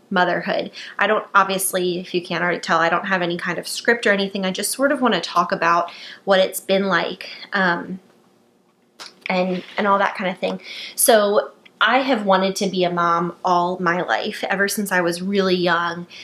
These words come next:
That's all I really have ever wanted to do. In two thousand and thirteen, I wrote a blog post about how the only thing I really ever wanted to, quote, "accomplish" in my life was to be a mom.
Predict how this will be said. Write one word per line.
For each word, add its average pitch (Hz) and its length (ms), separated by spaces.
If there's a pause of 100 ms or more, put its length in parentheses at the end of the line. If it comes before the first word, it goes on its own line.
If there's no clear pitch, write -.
(140)
That's 180 220
all 185 220
I 190 80
really 180 320
have 185 200
ever 185 300
wanted 180 320
to 190 80
do. 220 400 (260)
In 202 160
two 233 140
thousand 240 300
and 208 120
thirteen, 196 680 (280)
I 185 200
wrote 190 180
a 190 60
blog 180 320
post 190 360
about 175 380
how 180 240
the 185 160
only 196 640
thing 190 260
I 185 80
really 180 320
ever 180 220
wanted 175 300
to, 170 240
quote, 175 440
"accomplish" 185 680
in 190 140
my 175 140
life 165 400
was 175 260
to 190 120
be 180 160
a 180 60
mom. 175 400